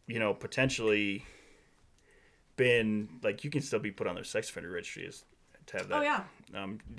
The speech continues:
Speaker 1: typically they don't, but you can.
Speaker 2: Depending
Speaker 1: Um,
Speaker 2: on the activity that took place after we left the bar.
Speaker 1: Yeah, because
Speaker 2: It
Speaker 1: for
Speaker 2: could have been a little bit
Speaker 1: him,
Speaker 2: different.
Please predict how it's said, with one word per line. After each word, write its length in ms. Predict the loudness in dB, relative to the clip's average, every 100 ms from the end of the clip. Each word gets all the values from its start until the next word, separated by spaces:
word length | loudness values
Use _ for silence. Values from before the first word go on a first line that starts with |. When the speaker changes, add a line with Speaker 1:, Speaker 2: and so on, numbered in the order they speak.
| 0
Speaker 1:
typically 340 | 4 4 8 8
they 140 | 8
don't, 460 | 8 8 8 6 -2
but 140 | -4
you 120 | -4
can. 520 | -6 -2 -2 -2 -8 -12 -20 -20 -20 -6
Speaker 2:
Depending 360 | 0 2 2 2
Speaker 1:
Um, 60 |
Speaker 2:
on 60 | 0
the 120 | 2
activity 460 | 2 2 -2 -2 0
that 160 | -2
took 220 | -4 -10
place 480 | -2 0 0 -2 -8 _ _ _ _ _ _ _ _ -14 -14 _ _ _ -16 -6
after 240 | -6 -4
we 80 | -2
left 180 | -2 -2
the 40 | -4
bar. 240 | -2 -4 -8
Speaker 1:
Yeah, 160 | -10 -12 _ _ -12
because 320 | 0 0 0
Speaker 2:
It 80 | 0
Speaker 1:
for 60 | 2
Speaker 2:
could 80 | 4
have 80 |
been 100 | 8
a 60 | 8
little 140 | 8 4
bit 60 |
Speaker 1:
him, 60 | -2
Speaker 2:
different. 280 | -4 -8